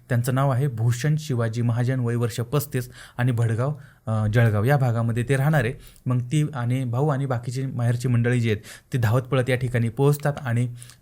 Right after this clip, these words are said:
त्यानंतर शारदा यांच्या अंगावरती मारहाणीचे व्रण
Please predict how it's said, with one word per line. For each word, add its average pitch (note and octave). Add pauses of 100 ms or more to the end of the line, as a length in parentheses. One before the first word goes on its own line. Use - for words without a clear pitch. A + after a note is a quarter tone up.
त्यानंतर D3 (880)
शारदा C3
यांच्या C3
अंगावरती B2
मारहाणीचे A#2
व्रण A#2+